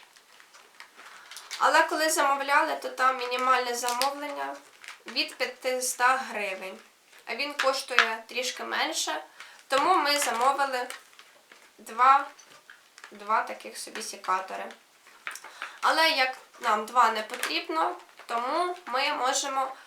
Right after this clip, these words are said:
один комусь із вас подарувати. Тому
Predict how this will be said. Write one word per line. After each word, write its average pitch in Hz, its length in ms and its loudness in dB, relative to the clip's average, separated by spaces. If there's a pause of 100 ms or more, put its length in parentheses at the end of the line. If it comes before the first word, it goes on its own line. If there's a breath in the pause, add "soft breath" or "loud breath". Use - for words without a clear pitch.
(240 loud breath)
один 285 360 -2
комусь 247 480 -6
із 226 140 -10
вас 233 240 2
подарувати. 214 840 -8 (2250 loud breath)
Тому 339 500 4